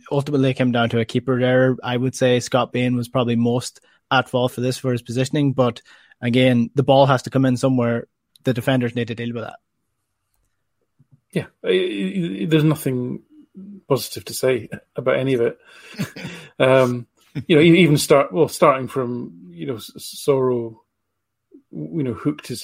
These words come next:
Speaker 2: his foot round the front of the player to win the ball and was penalised is, <laughs> we don't, you don't, I don't even want to talk about refereeing decisions, but,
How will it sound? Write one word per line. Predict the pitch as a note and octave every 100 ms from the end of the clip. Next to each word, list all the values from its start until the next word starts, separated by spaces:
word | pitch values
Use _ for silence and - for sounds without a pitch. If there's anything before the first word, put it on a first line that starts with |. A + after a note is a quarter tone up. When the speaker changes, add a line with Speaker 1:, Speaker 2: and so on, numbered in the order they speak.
| -
Speaker 2:
his | C3 -
foot | - B2+ -
round | C#3 B2+ B2
the | A#2
front | - B2+ -
of |
the | A#2+
player | - B2+ A#2
to | A2+ C3
win | A#2+ A#2+
the |
ball | B2 B2+ A#2 A#2+ - _ _ -
and | A#2 A#2+
was | A2+
penalised | - A#2+ G#2 G#2 - -
is, | A2 - - _ _
<laughs> | _ _ - E3
we | D3+ C3
don't, | D3+ D3
you |
don't, | D3+ B2+ F3
I |
don't | D#3 C3+
even | B2
want | A#2
to | C3
talk |
about | A#2+ B2
refereeing | A2+ C3 A#2
decisions, | A2+ - A#2+ A#2 A#2
but, | C3